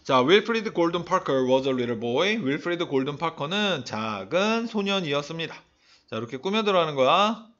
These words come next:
자, next, 뭐뭐 옆에, nursing home, 요양원 옆에 사는, 요것도 주격 관계대명사가 되겠지.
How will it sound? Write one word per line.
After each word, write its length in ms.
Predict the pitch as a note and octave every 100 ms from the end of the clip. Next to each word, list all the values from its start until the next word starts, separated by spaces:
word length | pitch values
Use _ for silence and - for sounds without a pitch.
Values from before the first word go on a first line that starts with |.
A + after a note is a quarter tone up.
| _ _ -
자, 120 | A2+
next, 420 | A#2+ B2+ B2+ -
뭐뭐 460 | G#3+ F#3 C#3 E3+ D#3
옆에, 340 | - B2+ B2 _
nursing 460 | A2 C3 - F#3+ F#3
home, 320 | A3+ A3 A2+
요양원 520 | C3+ E3 F3 F3 E3+
옆에 340 | B2+ - C3 B2+
사는, 760 | C#3 C3 A2 G2 D#3+ D#3+ G2 - _ _ -
요것도 720 | C3 D3 G3 A3 A#3+ A3+ - _ _ _ _ -
주격 1000 | - C#3 C3 C3 - F#3 G3+ A3 A3+ A3+
관계대명사가 800 | C3+ C#3 C#3+ C#3 C3 B2+ A#2 G#2+
되겠지. 420 | G2 F#2+ G2+